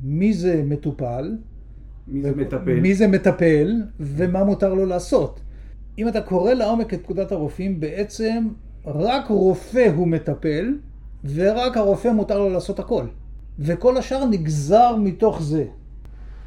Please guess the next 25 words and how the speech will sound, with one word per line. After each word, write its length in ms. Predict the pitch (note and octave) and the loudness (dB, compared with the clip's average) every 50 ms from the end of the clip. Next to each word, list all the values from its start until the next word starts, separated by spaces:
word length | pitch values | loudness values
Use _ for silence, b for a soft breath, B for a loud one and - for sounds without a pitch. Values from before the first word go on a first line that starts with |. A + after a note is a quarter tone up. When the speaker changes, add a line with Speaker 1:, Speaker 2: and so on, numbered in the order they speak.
| B B B | B B B
Speaker 1:
זה 280 | C#3 B2 A#2+ - C4 | -12 -2 6 6 6
כנראה 380 | B3 B3+ A#3+ A3 G3+ F#3+ G#3 G3+ | 6 6 2 2 4 4 4 2
לא 280 | F3 E3 E3 F#3+ G#3 | 2 2 2 2 2
הולך 280 | A3 G#3 E3+ D3+ - - | 2 2 0 -2 -2 -4
להשתנות, 420 | A#2+ - - - A2 A2 B2+ C3+ - - - - - - - - - - - - | -12 -12 -14 -14 -14 -14 -14 -14 -16 -18 -18 -20 -20 -20 -20 -20 -20 -18 -12 -12
אבל 280 | C3+ A#2 B2 A#2 A#2 - - - - | -10 -8 -8 -10 -10 -14 -16 -18 -14
כן 220 | - - A3+ C#4 D#4+ | -6 -4 -2 -2 0
המערכת 600 | C#4 F#3+ D#3 D3+ D3 D3 E3+ F3 - F3 E3+ - | -2 -2 0 -2 -2 -2 -4 -4 -6 -8 -8 -10
שינתה 500 | - - - D#3 D3 C3+ - F#3+ F3+ F#3 E3 | -12 -8 -6 -4 -4 -4 -4 -6 -6 -4 -6
ומצאה 400 | E3 D3+ C#3+ C3+ - - D#3 D#3 | -6 -8 -8 -10 -8 -6 -6 -6
את 120 | D3+ D#3 | -4 -6
הדרך 420 | D3 C3+ C3 C#3+ D3 C#3 C3+ - D3 | -6 -4 -4 -4 -4 -6 -8 -10 -8
לאורך 340 | C3+ C3+ C3+ C3+ B2+ - | -8 -6 -6 -8 -8 -8
הזמן 400 | C3+ A#2+ A2+ C3 C3+ C#3 D#3+ F#3 G3 B B B B B B | -10 -10 -8 -8 -6 -6 -6 -6 -8 B B B B B B
לעשות 340 | - D3 - - G3 F#3 - C3+ | -6 -6 -4 -4 -6 -6 -4 -4
האצלת 640 | D#3+ D#3 D3+ - - - D#3+ D#3 D#3 D#3+ F3 F3+ - | -4 -4 -4 -8 -6 -6 -4 -4 -4 -4 -6 -6 -8
סמכויות 720 | - - E3+ D#3 C#3 - - D3+ C#3+ C#3 D#3 D#3+ D#3 - - | -8 -6 -4 -4 -4 -4 -6 -6 -4 -2 -2 -4 -4 -6 -8
מהרופאים 880 | C#3 C#3 D3+ D#3 C#3 C#3+ C3+ C3+ C3+ C3 - - E3 D#3 D3+ C#3+ C3 C3 | -6 -4 -4 -2 -4 -4 -4 -4 -6 -6 -10 -10 -6 -4 -4 -2 -4 -4
למקצועות 600 | C#3 C#3 C3+ C3+ C3+ - - - B2+ C3 C3 C3 | -4 -4 -4 -6 -8 -10 -12 -12 -10 -10 -10 -10
בריאות 320 | C3+ C3 C3 B2+ B2 B2 | -10 -10 -10 -10 -10 -12
אחרים, 400 | - - - A2 G#2+ C#3 G3+ C4 - b b b b b b b - | -14 -16 -14 -14 -12 -10 -10 -10 -12 b b b b b b b -10
רק 120 | B3+ B3+ B3+ B3 | -8 -8 -6 -8
בתהליך 480 | C4 - B3+ A#3 A#3 B3 C#4 C4 C4 | -6 -4 -4 -4 -4 -4 -4 -6 -6
שהוא 260 | - G#3+ G#3+ G#3+ G#3+ | -4 -4 -2 -2 -2
לטעמי 680 | G3+ F#3+ F3+ F3+ - F3+ E3+ F#3 G3+ B3 D4 E4+ D#4+ | -2 -4 -4 -2 0 0 0 0 0 0 0 -2 -4